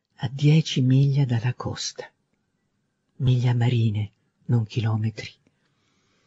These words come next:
È stata, d'un tratto, molto concretamente,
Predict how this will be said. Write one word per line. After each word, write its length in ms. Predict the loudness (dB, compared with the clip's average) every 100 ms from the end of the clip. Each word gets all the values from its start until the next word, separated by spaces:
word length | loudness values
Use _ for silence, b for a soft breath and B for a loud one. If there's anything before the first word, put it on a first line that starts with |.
| _ _ _ _ _ _
È 80 | -6
stata, 600 | -4 0 0 2 0 -2 b b b
d'un 240 | -4 -2 0
tratto, 720 | -2 -2 -2 -8 -8 -8 -10 b b b b -4
molto 560 | 0 4 2 2 -4
concretamente, 1120 | -4 -4 -2 -2 0 0 2 0 -2 -6 -8